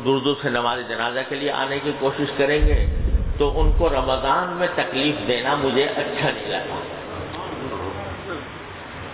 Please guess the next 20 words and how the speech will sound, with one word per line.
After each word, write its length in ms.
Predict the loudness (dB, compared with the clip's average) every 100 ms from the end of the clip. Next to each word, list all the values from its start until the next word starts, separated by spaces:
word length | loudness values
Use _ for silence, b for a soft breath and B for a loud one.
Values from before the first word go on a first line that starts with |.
| -6
رمضان 480 | -2 0 0 2 0
میں 160 | 0 -4
ان 60 | -4
کو 60 | -6
تکلیف 480 | -4 -2 -2 -2
دینا 240 | -2 -2 -2
اچھا 300 | -4 -4 -2
نہیں 160 | -2
لگا، 240 | -2 -2 -4 -6 -12 -2
اور 100 | -2 0
پھر 100 | -2
یہ 180 | 0 -2 -2
شعر 160 | -4 -4
پڑھا 260 | -6 -6 -8 -10 -12 -20 -20 -20 -20 -18 -4
کہ 80 | -2 0
تمام 460 | 2 2 0 0
عمر 280 | 2 2 2 2 0 0 -4 -2 -2
اسی 360 | 2 2 4
احتیاط 580 | 2 0 0 2 2 0
میں 160 | -4